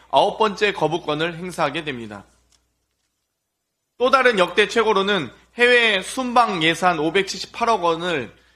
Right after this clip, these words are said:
윤석열 대통령, 대통령이 역대 최대로 사용하고 있습니다.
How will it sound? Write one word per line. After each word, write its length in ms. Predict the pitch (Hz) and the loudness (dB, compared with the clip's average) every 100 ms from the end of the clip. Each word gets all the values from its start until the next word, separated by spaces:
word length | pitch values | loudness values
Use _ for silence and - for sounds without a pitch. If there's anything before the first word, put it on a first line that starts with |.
| _ - | _ -8
윤석열 400 | 165 214 208 190 | -4 -2 -2 -2
대통령, 540 | 170 - 185 170 156 - | -4 -6 -8 -8 -10 -8
대통령이 640 | 180 196 180 139 131 180 _ - | -8 -6 -6 -6 -8 -10 _ -4
역대 400 | 151 - 208 196 | -4 0 -2 -2
최대로 600 | - 269 233 190 143 123 | -4 -2 0 0 -2 -6
사용하고 520 | - 151 143 127 139 | -8 -8 -6 -6 -8
있습니다. 500 | 127 - 120 107 95 | -10 -14 -14 -14 -16